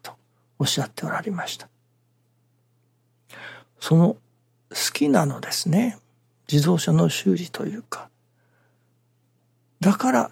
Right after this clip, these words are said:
続くのですね。お金のために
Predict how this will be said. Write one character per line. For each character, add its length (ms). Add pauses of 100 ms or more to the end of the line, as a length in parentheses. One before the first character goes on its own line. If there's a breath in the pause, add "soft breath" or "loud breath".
続 260
く 120
の 120
で 120
す 180
ね。 240 (1800)
お 120
金 320
の 180
た 180
め 160
に 300